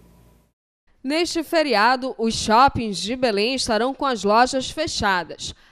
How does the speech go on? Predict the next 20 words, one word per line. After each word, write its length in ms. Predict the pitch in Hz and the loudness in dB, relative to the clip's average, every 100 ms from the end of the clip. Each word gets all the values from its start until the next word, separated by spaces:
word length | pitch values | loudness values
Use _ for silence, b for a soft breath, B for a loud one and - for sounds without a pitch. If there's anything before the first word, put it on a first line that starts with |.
| b | b
As 220 | - 359 - | -6 -4 0
praças 500 | 254 226 208 226 202 | 4 4 4 0 0
de 80 | |
alimentação 640 | 247 294 302 302 254 254 269 | 0 0 -2 -2 -2 -2 -4
funcionarão 680 | 285 311 302 339 330 247 190 | -2 -4 -2 -2 -2 -2 -4
de 160 | 190 | -8
meio-dia 760 | 220 262 339 311 214 220 262 277 b b | -6 -2 -2 -2 -4 -2 -2 -2 b b
às 260 | - 208 202 | -4 -2 -2
vinte 360 | 214 285 311 | -2 -2 0
e 40 | 320 | 0
duas 320 | 285 302 220 | 0 0 0
horas 520 | 190 165 156 - - b b | 0 0 -4 -10 -14 b b
e 120 | 196 | -6
os 100 | 196 | -4
cinemas 680 | - 269 208 220 254 208 180 | -4 -4 0 0 0 -2 -4
seguem 480 | - 208 226 240 240 | -4 -2 -2 -2 -6
funcionando 720 | - 330 320 269 214 233 277 | -6 -6 -4 -4 -2 -4 -4
conforme 500 | 302 359 - 196 190 | -6 -8 -2 -2 -2
a 40 | 175 | -6
programação. 840 | 190 185 190 247 - 208 190 156 | -8 -6 -4 -6 -2 0 0 -2